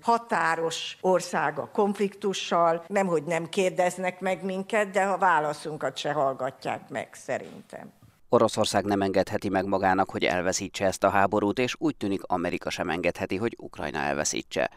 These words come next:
Speaker 2: mondta Schmidt Mária, emlékeztetve, Ukrajna nyugati pénzből, nyugati fegyverekkel és titkosszolgálati információkból harcol.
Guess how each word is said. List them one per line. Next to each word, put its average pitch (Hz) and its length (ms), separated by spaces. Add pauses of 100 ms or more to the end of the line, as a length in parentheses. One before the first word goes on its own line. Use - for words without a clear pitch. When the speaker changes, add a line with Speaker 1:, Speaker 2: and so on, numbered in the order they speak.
(100)
Speaker 2:
mondta 95 260
Schmidt 95 260
Mária, 95 500
emlékeztetve, 104 760 (220)
Ukrajna 98 460
nyugati 101 420
pénzből, 98 480
nyugati 92 400
fegyverekkel 90 680
és 113 160
titkosszolgálati 78 920
információkból 71 880
harcol. - 480